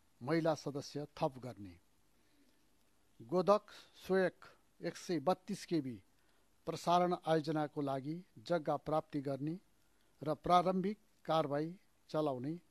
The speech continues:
अधिकारी तोक्ने, मुलुकी फौजदारी कार्यविधि संहिता पहिलो संशोधन अध्यादेश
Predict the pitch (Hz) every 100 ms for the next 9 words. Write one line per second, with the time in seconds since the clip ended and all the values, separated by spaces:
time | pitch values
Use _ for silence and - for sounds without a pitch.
0 | _ 156 151 143 131 143 143 120 110 90
1 | - _ _ _ _ _ _ _ _ _
2 | _ _ _ _ _ _ _ _ _ _
3 | 123 170 208 - 196 202 220 - - 175
4 | 185 160 175 135 95 - _ 165 180 185
5 | 160 151 170 156 - 143 147 - 107 98
6 | _ _ _ _ _ _ _ _ 160 190
7 | 190 170 160 156 170 156 120 90 _ _
8 | _ _ _ 147 151 160 151 147 180 -
9 | -